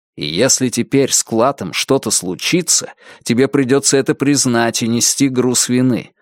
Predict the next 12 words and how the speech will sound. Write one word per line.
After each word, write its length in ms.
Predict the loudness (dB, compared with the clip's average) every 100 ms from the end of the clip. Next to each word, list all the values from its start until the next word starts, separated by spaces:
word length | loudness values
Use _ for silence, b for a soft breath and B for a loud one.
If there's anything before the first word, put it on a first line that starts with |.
| b b -8
Но 180 | -4
это 200 | -2 -4
потом. 480 | -2 -2 0 -2 -2 B B B B
А 120 | -4
пока 320 | -2 0 0
что 200 | 2 0
ты 120 | 0
должен 420 | 2 2 2 2 2
делать 380 | 2 2 0
то, 140 | -2 -2
что 240 | 0 -2
должен. 500 | 0 0 0 -4 -16